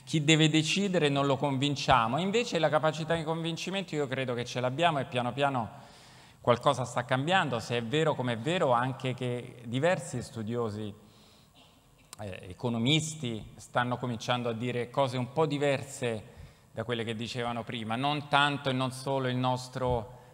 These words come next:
dico nostro perché, eh, ha fatto tante cose per Confedilizia, professor Francesco Forte, che ha spiegato già da molti anni come sia sbagliata e s-, e non corretta dal punto di vista tecnico,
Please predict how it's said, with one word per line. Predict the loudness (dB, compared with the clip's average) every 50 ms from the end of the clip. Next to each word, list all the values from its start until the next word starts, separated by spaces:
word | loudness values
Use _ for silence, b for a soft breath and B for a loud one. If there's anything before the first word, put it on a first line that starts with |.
| B
dico | -10 -8 -6 -2 0 2
nostro | 4 4 4 2 0 -4 -4 -2 -2
perché, | -2 -4 -4 -6 -6 -4 -4 -4 -4 -6 -8 -10 -10 -10 -10 -10 -10 -10 -10 -10 -10 -12
eh, | -12
ha | -12 -12
fatto | -6 -2 -2 -2 -2 -2 -2
tante | -2 -2 -2 -2 -2 -4 -2
cose | -2 -2 -2 -2 -4
per | -4 -6 -6
Confedilizia, | -4 -6 -6 -4 -4 -6 -4 -4 -4 -4 -4 -4 -6 -6
professor | -4 -4 -4 -4 -4 -4 -4
Francesco | -4 -4 -6 -6 -6 -6 -6 -8 -6 -6 -6 -6
Forte, | 0 4 6 6 6 6 4 0 -4 -2
che | 0 0
ha | -2
spiegato | -2 -2 -4 0 4 6 6 6 4 2 -2 -4 -6 -6
già | 2 6 6 6 6
da | 6 2
molti | 0 0 -2 -4 -4 -4 -4 -2
anni | 0 0 0 0 -2 -4 -4 -6 -8 -12 -16 B B B B B B B B B B B B B
come | -6 -4 -2 -2 0 -2
sia | -4 -2 0 2 2 2 2 -2 -6 -12
sbagliata | -10 -8 4 6 8 8 8 8 8 8 10 10 8 8 6 2 2 2 0
e | -4 -4 -4
s-, | -4 -6 -8
e | -6 -4 -2
non | 0 2 4 2 2 2
corretta | 0 0 0 0 2 2 0 0 0 -2 -2
dal | 0 0 -2
punto | -2 -4 -6 -6 -6
di | -6
vista | -6 -4 -2 0 0 -2
tecnico, | -2 -2 -2 -2 -2 -2 -6 -6 -6 -4 -2 -2 -2 -2 -2 -4 -10